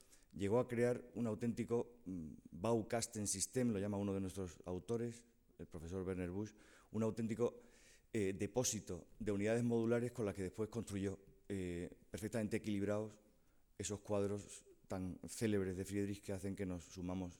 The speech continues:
en la contemplación casi mística, ¿no? Por tanto, eh, de alguna manera construía, eh,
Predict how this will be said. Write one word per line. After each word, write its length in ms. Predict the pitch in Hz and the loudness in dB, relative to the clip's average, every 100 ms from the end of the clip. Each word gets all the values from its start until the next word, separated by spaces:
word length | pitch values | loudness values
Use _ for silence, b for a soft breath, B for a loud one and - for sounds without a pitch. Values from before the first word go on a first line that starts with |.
| - | -12
en 180 | - 92 | -6 -4
la 220 | 87 82 - b b b b - | -4 -6 -12 b b b b -4
contemplación 720 | 98 92 87 85 85 78 78 - - | -2 -2 -4 -4 -6 -8 -12 -18 -14
casi 420 | 90 82 90 87 - b b b b b | -10 -8 -6 -8 -12 b b b b b
mística, 500 | 107 98 - - - 76 | 0 0 -2 -10 -16 -18
¿no? 140 | - - B B B | -18 -20 B B B
Por 140 | 95 | -2
tanto, 380 | 120 123 131 - B B B B - | 2 2 0 -2 B B B B -2
eh, 560 | 107 95 92 92 - - | 2 2 2 -2 -6 -4
de 80 | |
alguna 160 | 101 113 | 0 2
manera 220 | 120 127 - - | 4 2 0 -8
construía, 640 | - 101 - 104 127 87 85 - | -2 -2 0 2 2 2 -4 -4
eh, 480 | 98 90 85 85 | 0 0 0 -4